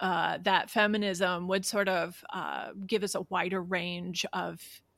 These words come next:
feminine experience. But none of us wants to think of us, think of ourselves as the old hag. None of us wants to think about, like,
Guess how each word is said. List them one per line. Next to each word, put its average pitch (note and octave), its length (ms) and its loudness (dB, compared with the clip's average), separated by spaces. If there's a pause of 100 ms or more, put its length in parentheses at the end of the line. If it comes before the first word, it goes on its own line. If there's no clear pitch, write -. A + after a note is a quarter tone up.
(140)
feminine F3 400 -4
experience. F#3 920 -4 (300)
But G3 80 -2
none A3 160 4
of A3 80 0
us A3+ 140 0
wants A3 220 0
to A3+ 80 -2
think A#3 200 2
of D4 80 0
us, A3 380 0 (300)
think A#3+ 160 0
of C#4 80 0
ourselves F3+ 500 0
as F3+ 240 -2
the F3+ 140 -6
old E3+ 180 -2
hag. F#3+ 440 -2
None F#3 180 0
of G#3 100 0
us B3+ 140 -2
wants B3 160 2
to A#3+ 80 -6
think D#4 180 -2
about, D4+ 320 6
like, G3+ 260 2